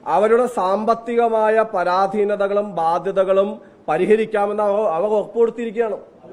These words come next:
ആ, ഞാൻ, ഞാൻ പറയട്ടെ, ഇത്, അല്ല, ഞാൻ പറ-, ഇത്, ഇതൊന്ന് പറഞ്ഞ് തീർക്കട്ടെ, അത്, അത് പറയാം.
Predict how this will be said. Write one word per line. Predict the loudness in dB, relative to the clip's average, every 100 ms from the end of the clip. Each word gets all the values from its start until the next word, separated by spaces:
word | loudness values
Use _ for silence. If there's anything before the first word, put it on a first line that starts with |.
| -20 -18 -18 -14 -14 -14 -14 -14 -14 -12 -10 -10 -10 -10 -10 -12 -10 -8 -8 -8 -10 -10 -10 -6
ആ, | -2
ഞാൻ, | 0 0 0
ഞാൻ | -2 -2
പറയട്ടെ, | 2 2 2 0 -2 -8 -8
ഇത്, | -6 -6 -8 -8 -10 -14 -8
അല്ല, | -4
ഞാൻ | 0 4
പറ-, | 4
ഇത്, | 4
ഇതൊന്ന് | 0 4 6 6
പറഞ്ഞ് | 4 2 0
തീർക്കട്ടെ, | 0 -2 -2
അത്, | 2 2
അത് | 2 -2
പറയാം. | 0 -2 -4 -8